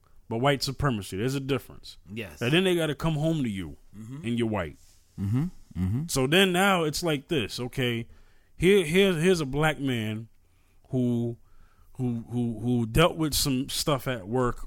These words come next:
Speaker 2: Mm.
Speaker 1: out in the streets, like we usually do,
Speaker 2: Mm-hmm.
Speaker 1: because this is how society is.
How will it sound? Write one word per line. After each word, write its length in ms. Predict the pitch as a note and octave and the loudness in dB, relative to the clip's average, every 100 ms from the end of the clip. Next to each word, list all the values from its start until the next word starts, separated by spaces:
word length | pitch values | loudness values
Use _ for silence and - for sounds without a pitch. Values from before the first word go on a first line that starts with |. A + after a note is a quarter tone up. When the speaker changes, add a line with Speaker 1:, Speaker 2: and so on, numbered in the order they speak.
| - | -4
Speaker 2:
Mm. 200 | B2 G2 | -2 0
Speaker 1:
out 160 | B2 B2 | -2 -2
in 80 | |
the 60 | A#2+ | -4
streets, 400 | - - B2+ A2 | -4 -2 -2 -2
like 140 | A#2 A2 | -4 -2
we 120 | B2 | 0
usually 420 | C3 A#2+ A2 G#2+ | 2 2 0 -2
do, 340 | F#2 G2 G#2+ - - - | -4 -6 -6 -12 -20 -20
Speaker 2:
Mm-hmm. 140 | - F2 | -12 -6
Speaker 1:
because 220 | G2 B2+ B2 | 0 0 0
this 40 | |
is 40 | C3 | 0
how 140 | C3 | -2
society 640 | - A2+ C3+ A#2+ A#2 G#2+ F#2+ | -4 -4 -2 -2 -2 -4 -6
is. 340 | C#2+ - | -8 -16